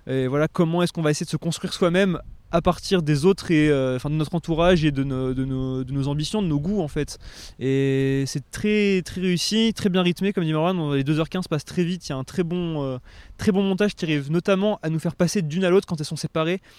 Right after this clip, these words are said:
sans qu'à aucun moment on se dise « Ah tiens, on a un peu oublié, euh, enfin on l'a un peu mis sur le côté elle », bah jamais, parce qu'au moment où on, on commence à se dire « Tiens, ça fait un petit moment », bah elle apparaît à l'écran et,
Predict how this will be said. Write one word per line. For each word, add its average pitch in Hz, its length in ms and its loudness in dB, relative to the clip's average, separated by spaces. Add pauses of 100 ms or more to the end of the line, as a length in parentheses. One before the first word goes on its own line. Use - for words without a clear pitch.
sans 233 240 0
qu'à 175 200 2
aucun 165 180 2
moment 180 200 0
on 196 60 2
se 175 60 -2
dise « 190 180 -2
Ah 185 100 -2
tiens, 240 220 -2
on 220 100 2
a 175 40 2
un 160 80 2
peu 208 100 -2
oublié, 196 440 2
euh, 147 520 2
enfin 151 160 -8
on 151 60 -4
l'a 156 80 0
un - 20 -2
peu 165 100 -4
mis 202 80 -2
sur 202 140 -4
le - 40 -10
côté 202 220 0
elle », 165 220 2
bah 139 180 2
jamais, 175 300 0
parce 160 180 -4
qu'au 147 80 -2
moment 160 220 0
où 202 140 2 (420)
on, 165 60 -2
on 170 40 2
commence 214 320 2
à 220 60 2
se 175 60 -2
dire « 190 180 -2
Tiens, 233 100 -2
ça - 80 -6
fait 190 80 -4
un 175 80 -2
petit - 180 -6
moment », 202 200 0
bah 180 120 2
elle 170 60 2
apparaît 180 280 2
à 180 40 4
l'écran 180 400 0
et, 135 340 -2